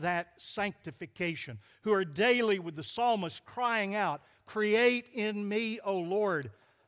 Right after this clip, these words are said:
a clean heart, a pure heart, a steadfast spirit within me." If you're going to seek purity in our culture, our Cretan culture, you're going to need steadfastness.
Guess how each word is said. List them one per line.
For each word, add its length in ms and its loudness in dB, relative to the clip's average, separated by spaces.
a 80 -10
clean 440 2
heart, 400 -2
a 80 -6
pure 580 0
heart, 500 -4
a 40 -20
steadfast 840 -10
spirit 460 -10
within 440 -6
me." 220 -6
If 200 -14
you're 220 -2
going 300 -2
to 80 -8
seek 320 -8
purity 520 -4
in 160 -6
our 180 -4
culture, 500 -8
our 220 -4
Cretan 640 -8
culture, 560 -8
you're 200 -4
going 340 -4
to 140 -6
need 400 -6
steadfastness. 1120 -8